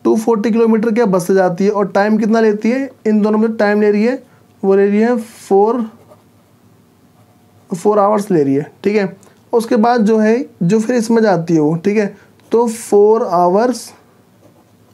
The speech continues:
और plus में ten minute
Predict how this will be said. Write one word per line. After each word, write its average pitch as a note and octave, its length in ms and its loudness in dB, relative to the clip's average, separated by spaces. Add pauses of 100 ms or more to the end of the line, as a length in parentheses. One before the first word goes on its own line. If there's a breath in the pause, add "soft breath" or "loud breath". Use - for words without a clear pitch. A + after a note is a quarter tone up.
(960)
और G3+ 120 0
plus G3+ 360 0
में A3+ 160 0 (300)
ten G3 280 0
minute G#3+ 280 0